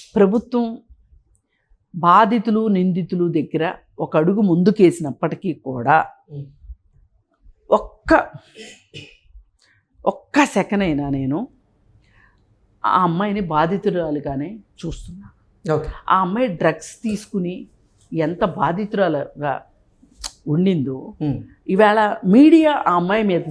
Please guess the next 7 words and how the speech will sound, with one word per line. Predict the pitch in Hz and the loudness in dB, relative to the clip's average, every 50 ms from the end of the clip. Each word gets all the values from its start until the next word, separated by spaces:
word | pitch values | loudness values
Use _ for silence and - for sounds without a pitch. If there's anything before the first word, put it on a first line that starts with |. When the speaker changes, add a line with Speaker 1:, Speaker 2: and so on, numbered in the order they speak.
| 139 - | -4 -4
Speaker 1:
చేస్తున్న | 143 139 139 - - 139 139 135 | -4 -4 -4 -6 -6 -6 -6 -6
దాడి | 131 127 156 160 170 180 208 220 233 | -4 0 4 4 6 6 6 4 2
కూడా | 185 175 139 123 123 135 156 202 - - - | 2 0 0 0 -2 -6 -8 -8 -10 -10 -6
Speaker 2:
ఉమ్. | 160 147 127 107 101 - _ _ _ _ _ _ _ _ _ _ _ _ _ _ _ _ _ _ _ _ _ _ _ _ _ - - - | -6 -6 -6 -6 -10 -16 _ _ _ _ _ _ _ _ _ _ _ _ _ _ _ _ _ _ _ _ _ _ _ _ _ -18 -4 0
Speaker 1:
ఇంకొక | 247 269 269 - 427 403 - 311 | 2 2 4 4 4 4 6 6
రకంగా | 277 254 262 240 233 233 254 | 4 4 4 0 0 0 0
బాధితురాలుగా | 226 170 190 190 196 185 190 180 - 175 175 156 147 147 160 160 180 190 | 2 4 4 6 4 4 2 -2 0 0 2 2 0 -2 -4 -8 -8 -10